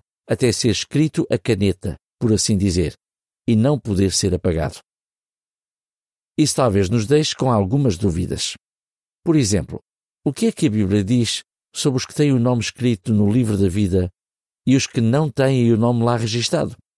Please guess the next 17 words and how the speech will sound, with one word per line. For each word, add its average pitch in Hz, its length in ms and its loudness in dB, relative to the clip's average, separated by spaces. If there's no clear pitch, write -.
Quando 190 400 2
é 151 140 0
que - 180 -2
aqueles 170 360 0
que - 100 -18
têm 139 180 2
o 127 80 4
nome 95 280 0
escrito 104 500 -2
no 101 180 2
livro 143 280 0
da 104 100 2
vida 92 420 -2
vão 143 300 0
receber 131 600 -2
vida 113 360 0
eterna? 135 480 -4